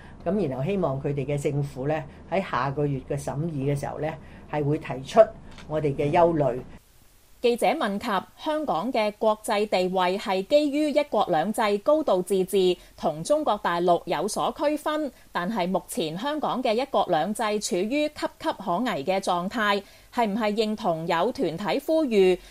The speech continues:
Speaker 2: 美國考慮取消香港關係法？劉慧卿表示，絕大部分香港人都希望喺主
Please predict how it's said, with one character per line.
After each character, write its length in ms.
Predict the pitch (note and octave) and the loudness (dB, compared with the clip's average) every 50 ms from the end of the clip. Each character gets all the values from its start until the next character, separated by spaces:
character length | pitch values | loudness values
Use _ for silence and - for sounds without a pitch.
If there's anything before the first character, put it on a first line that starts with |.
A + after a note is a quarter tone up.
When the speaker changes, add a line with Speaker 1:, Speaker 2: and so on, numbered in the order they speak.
| - - | -6 -2
Speaker 2:
美 160 | F#3+ F#3 G3+ | 0 0 2
國 160 | G3+ G#3+ G3+ | 2 0 0
考 260 | - - E3+ D#3 G3+ | 0 -2 -2 -2 0
慮 240 | C#4 C4+ G#3+ F3 F3 | 0 2 2 2 0
取 260 | E3+ - - D3+ E3+ | -2 -2 -4 -4 -4
消 300 | A#3 - C#4 C4 C4 C#4 | -2 0 2 2 2 2
香 240 | C#4 - C4 C4 C4 | 2 -2 -4 -2 -2
港 240 | B3 E3+ C3 F3+ A#3 | -2 -2 -2 -2 0
關 240 | - C4+ C4+ C4+ C#4+ | 0 2 2 0 0
係 180 | B3+ F3 E3 | 0 -2 -2
法？ 320 | - - G#3 F#3+ F#3+ F#3 - - - - - - - - - - - - - | 0 0 0 0 0 0 -2 -6 -16 -20 -20 -20 -20 -20 -20 -20 -16 -6 -2
劉 140 | F3 D3+ D3 | 0 0 2
慧 120 | F3 F3+ G#3+ | 2 2 0
卿 180 | C4 C#4 C#4+ C4 | 0 -2 0 0
表 160 | G3+ F3 C4 | 0 0 0
示， 140 | C4 - A3 | 0 2 4
絕 360 | G3+ F#3+ G3 F#3+ - - A3+ | 4 4 4 2 2 0 -2
大 200 | - - G#3 G3+ | 0 0 0 0
部 180 | - A3 G#3 G#3+ | 2 0 0 0
分 280 | - B3 G#3+ G#3 A3+ | 0 -2 -2 -2 -2
香 200 | C4 E4 E4 E4 E4+ | 0 0 0 0 0
港 180 | A#3 E3+ F#3 C#4+ | 0 0 0 0
人 240 | C#4 F#3 D3 D3 - | 0 0 0 0 0
都 180 | C4 C4+ C#4+ | 2 2 2
希 200 | D#4+ - D4+ D#4 | 2 2 0 2
望 260 | D4 B3+ F#3+ E3 F#3+ | 2 0 0 0 -2
喺 240 | G3 F#3 D#3+ E3 A#3 | -2 -2 -2 0 -2
主 240 | - - F#3+ F3+ | -2 0 0 0